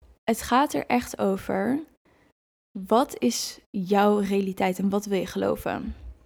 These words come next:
Als jij het idee hebt dat jij een, ehm, zangeres wilt worden, een van de beste zangeressen van Nederland.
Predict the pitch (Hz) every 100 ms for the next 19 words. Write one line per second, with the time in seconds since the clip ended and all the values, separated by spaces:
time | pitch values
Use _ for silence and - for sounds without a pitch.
0 | _ _ _ _ - - 220 226 247 247
1 | 214 233 233 208 208 208 - 202 202 208
2 | 214 - - - - - - - - -
3 | - - - - - - - _ - 233
4 | 226 233 - - - 220 233 - 220 214
5 | 208 202 202 208 - - - - - _
6 | _ _ - - - 220 220 202 175 -
7 | - - 107 104 65 - - 233 226 196
8 | 220 220 220 214 208 196 196 208 202 180
9 | 101 82 - -